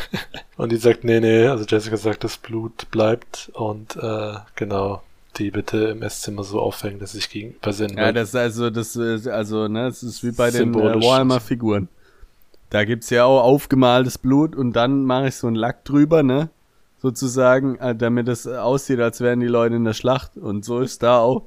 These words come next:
Speaker 1: Ja.
Speaker 2: Dieser komische Bulle hat den alten Fürst aufgespießt und deswegen wurde das Blut da drauf sozusagen gelackt, sodass es, ähm,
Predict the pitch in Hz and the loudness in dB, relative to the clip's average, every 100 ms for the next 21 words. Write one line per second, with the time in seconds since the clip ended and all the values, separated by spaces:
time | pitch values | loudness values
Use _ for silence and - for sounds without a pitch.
0 | - 127 113 117 - 110 117 117 117 117 | -10 -6 -2 -2 -2 0 2 4 2 0
1 | 110 117 131 156 - 120 117 123 110 131 | -2 -10 -18 -10 -4 -2 -2 -4 0 2
2 | 139 139 127 127 127 127 123 117 127 135 | 4 6 4 0 -2 0 0 0 -2 -2
3 | 131 - 143 - 135 135 - - 139 151 | -6 -2 0 0 0 0 -2 -2 2 2
4 | 151 - _ _ _ _ _ 120 120 120 | 0 -10 _ _ _ _ _ -4 -2 0
5 | 131 127 127 120 - 135 127 127 117 120 | 2 4 2 0 -2 0 2 0 2 2
6 | 120 123 110 117 113 117 113 113 107 - | 2 -2 -6 -6 0 2 2 -2 -6 -4
7 | 110 117 - _ - 113 113 104 120 - | 0 0 -2 _ -6 -2 -2 -4 -8 -12
8 | - - 117 104 98 | -14 -10 -8 -8 -10